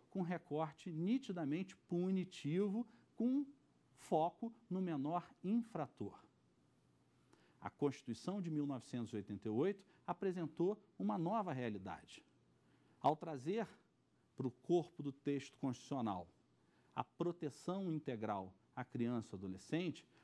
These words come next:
agasalhou uma política há décadas já direcionada pela comunidade internacional. E, em mil novecentos e noventa,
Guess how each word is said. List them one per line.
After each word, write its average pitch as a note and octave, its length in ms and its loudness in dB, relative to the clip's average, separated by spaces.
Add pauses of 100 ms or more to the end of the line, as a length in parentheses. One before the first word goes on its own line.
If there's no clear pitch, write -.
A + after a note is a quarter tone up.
agasalhou F3+ 640 0
uma A3+ 140 0
política G3+ 640 -2 (840)
há A#2 120 0
décadas D3+ 580 -2
já C#3 320 -2 (560)
direcionada D3 800 0
pela G3+ 200 -4
comunidade F#3+ 600 0
internacional. F#3+ 800 -2 (840)
E, C4 260 6 (240)
em G#3 160 2
mil G3 300 2
novecentos C#3+ 640 -2
e - 20 0
noventa, F3+ 560 0